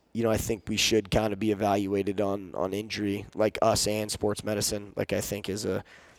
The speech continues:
as a true, like, unit that's there for, like, the betterment of the kids. You know, I think at the end of the year when I get evaluated, like, it's something I talk about with my supervisor.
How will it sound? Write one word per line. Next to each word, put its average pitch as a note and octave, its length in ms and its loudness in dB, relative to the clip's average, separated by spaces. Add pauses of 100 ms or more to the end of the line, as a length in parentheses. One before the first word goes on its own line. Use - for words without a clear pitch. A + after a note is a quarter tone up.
(180)
as - 140 -2
a G#2+ 80 2
true, A2+ 640 4 (340)
like, G#2 300 2
unit G#2+ 560 0
that's G#2 280 2
there G2+ 360 2
for, - 160 -2
like, F#2+ 160 2
the G2+ 100 -4
betterment G2+ 560 2
of F#2+ 180 -6
the F#2 60 -10
kids. A2 680 0
You A2+ 100 -6
know, A2 100 -2
I G2+ 80 2
think A2 240 -2
at G2 160 0
the A2+ 140 0
end A2 160 0
of G#2 80 -2
the G#2 60 -4
year G#2 340 0
when G2 140 -2
I G#2 80 0
get G#2 140 -2
evaluated, G#2 640 2
like, G#2 200 -2
it's F#2+ 120 -2
something F#2+ 320 -2
I G2 120 2
talk G2 260 2
about F2 240 2
with D#2+ 160 -4
my F2+ 340 0 (440)
supervisor. F#2 760 -2